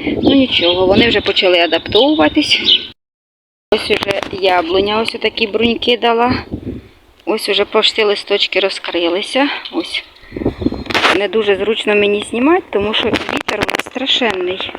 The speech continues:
Ось бачите, які вже листочки викидає, дуже вона рання.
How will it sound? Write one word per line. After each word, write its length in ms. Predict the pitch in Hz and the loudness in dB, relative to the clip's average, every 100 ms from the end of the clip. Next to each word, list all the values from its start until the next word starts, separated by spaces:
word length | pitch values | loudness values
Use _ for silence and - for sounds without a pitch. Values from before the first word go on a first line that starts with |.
| - - - - - - - | -16 -20 -20 -6 -6 -4 -4
Ось 160 | - - | -4 0
бачите, 280 | - - | -2 0
які 180 | 170 - | -4 -2
вже 240 | 170 - - - - - _ _ _ _ _ _ - - - - - - - - - - | -8 -6 -6 -8 -8 -12 _ _ _ _ _ _ -12 -12 -12 -14 -16 -16 -18 -20 -20 -6
листочки 680 | 190 240 - 202 190 - 202 | 0 0 0 0 2 0 -2
викидає, 600 | 180 185 196 - 180 180 | -4 -2 -4 0 0 0
дуже 220 | 165 - | 0 0
вона 300 | 196 190 202 | 0 0 -4
рання. 540 | 196 175 160 165 170 | -2 0 2 2 0